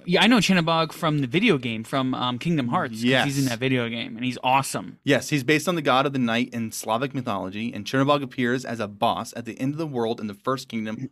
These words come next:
Speaker 2: Hearts game. And then we all know Ursula, of course. Uh, main antagonist from The Little Mermaid, which came out in nineteen eighty-nine. Did you know in two thousand six, a platinum version of Little Mermaid included some deleted scenes that included a song titled Fathoms Below,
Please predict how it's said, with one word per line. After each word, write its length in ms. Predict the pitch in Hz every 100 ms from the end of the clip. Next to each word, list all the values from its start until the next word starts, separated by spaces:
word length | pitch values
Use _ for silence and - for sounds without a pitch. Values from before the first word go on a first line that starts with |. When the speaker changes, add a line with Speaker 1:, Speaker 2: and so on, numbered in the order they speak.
| -
Speaker 2:
Hearts 320 | 101 101 - _ -
game. 300 | 101 64 - _ _ -
And 140 | 120
then 280 | 160 196 196 _
we 120 | 143
all 160 | 147 143
know 120 | 139
Ursula, 320 | 117 113 -
of 100 | 69
course. 400 | - 82 98 - - _ _ _ -
Uh, 260 | 107 107 110
main 220 | 139 151
antagonist 420 | 135 135 143 135
from 120 | 131
The 80 | 113
Little 180 | 113 113
Mermaid, 460 | 165 196 196 185
which 180 | 156 120
came 180 | - 143
out 120 | 131
in 40 | 113
nineteen 260 | 113 123
eighty-nine. 680 | 110 101 107 120 127 135 135 _
Did 140 | 143 170
you 60 |
know 100 | 269
in 60 | 233
two 80 | 202
thousand 200 | 180 156
six, 220 | 165 -
a 80 | 117
platinum 480 | - 131 165 160 135
version 400 | 120 127 127 127
of 100 | 110
Little 140 | 123
Mermaid 280 | 120 120 120
included 340 | 113 120 107
some 140 | - 104
deleted 320 | 107 117 104
scenes 340 | 113 110 113 _ _
that 60 | 139
included 380 | 139 190 208 156
a 60 |
song 540 | 127 - 220 175 - - _ _
titled 320 | - 143 135 127
Fathoms 480 | 147 147 147 120
Below, 480 | - 113 123 87 -